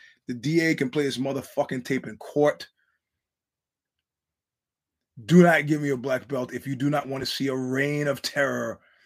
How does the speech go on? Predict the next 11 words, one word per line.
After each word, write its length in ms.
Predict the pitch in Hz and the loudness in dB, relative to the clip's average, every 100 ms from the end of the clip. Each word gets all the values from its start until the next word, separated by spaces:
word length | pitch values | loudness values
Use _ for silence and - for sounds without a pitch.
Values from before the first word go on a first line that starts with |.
| _ _ _ | _ _ _
But 340 | 120 143 135 - _ 147 | 0 2 2 -4 _ -6
if 120 | 135 | -4
you 80 | 127 | -4
come 240 | 175 165 | -2 -2
to 60 | 139 | -2
my 300 | 135 143 151 | -2 0 0
class 680 | - 123 104 92 - - - - | -2 -6 -6 -8 -10 -12 -14 -8
in 140 | 135 | -6
the 60 | 139 | -6
future 640 | - 151 139 - 90 92 _ _ _ _ _ _ _ | -4 -2 -2 -2 -10 -14 _ _ _ _ _ _ _
and, 380 | 135 143 139 | 2 4 4